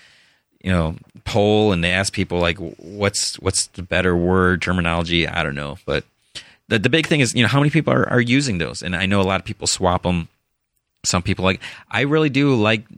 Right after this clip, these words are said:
digital comics. Um, I still, obviously, I'm, I'm buying physical copies, but every once in a while, I, I do like to look at it on the, the iPad. I mean, they look great. So,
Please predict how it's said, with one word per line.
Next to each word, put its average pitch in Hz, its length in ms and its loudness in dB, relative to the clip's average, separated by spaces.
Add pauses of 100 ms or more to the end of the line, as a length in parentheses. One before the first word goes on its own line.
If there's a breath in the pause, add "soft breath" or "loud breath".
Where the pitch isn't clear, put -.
(100)
digital 101 280 0
comics. 113 540 -2
Um, 85 240 -2
I 92 80 0
still, - 480 -2
obviously, 90 580 0
I'm, 80 200 -4
I'm 82 140 -6
buying 85 520 0 (140)
physical 95 300 -2
copies, 80 480 -4 (260 loud breath)
but 90 100 -2
every 120 160 2
once 120 220 0
in 110 40 4
a 101 40 4
while, 90 160 2
I, 85 260 -4 (100)
I - 60 -6
do 104 260 0
like 104 220 0
to - 80 -8
look 92 180 0
at 82 80 2
it 82 60 2
on 82 240 -2
the, 78 300 -2 (180)
the 87 140 -10
iPad. 82 440 -6
I - 40 -8
mean, 76 160 -10
they 87 160 0
look 98 140 -4
great. - 340 0 (180)
So, 80 300 -2